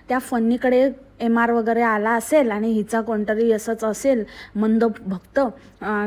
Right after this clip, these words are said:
त्या कंपनीमधला कोणाचा तरी नवरा बिवरा असेल किंवा ती व्यक्ती स्वतः असेल,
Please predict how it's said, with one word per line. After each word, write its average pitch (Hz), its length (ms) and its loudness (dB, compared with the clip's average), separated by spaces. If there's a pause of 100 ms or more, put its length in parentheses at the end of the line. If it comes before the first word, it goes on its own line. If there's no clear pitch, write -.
त्या 226 120 0
कंपनीमधला 214 800 -2
कोणाचा 202 480 -6
तरी 214 140 -2
नवरा 202 320 -2
बिवरा 202 320 -2
असेल 196 400 -4
किंवा 190 240 -6
ती 214 160 -6
व्यक्ती 202 340 -8
स्वतः 208 300 -4
असेल, 202 340 -4